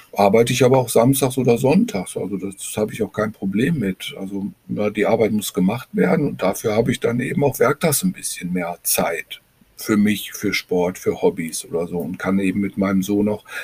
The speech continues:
zusammen freitags um sechzehn Uhr schon zum Karatetraining gehen, was andere Arbeitstätige eben teilweise dann nicht können.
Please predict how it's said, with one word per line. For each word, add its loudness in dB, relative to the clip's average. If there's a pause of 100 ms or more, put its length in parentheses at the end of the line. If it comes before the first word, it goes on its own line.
(240)
zusammen 6
freitags 4
um 0
sechzehn 2
Uhr -6
schon -8
zum -6
Karatetraining -4
gehen, 0
was -6
andere 2
Arbeitstätige -4
eben -4
teilweise -6
dann 0
nicht 2
können. -14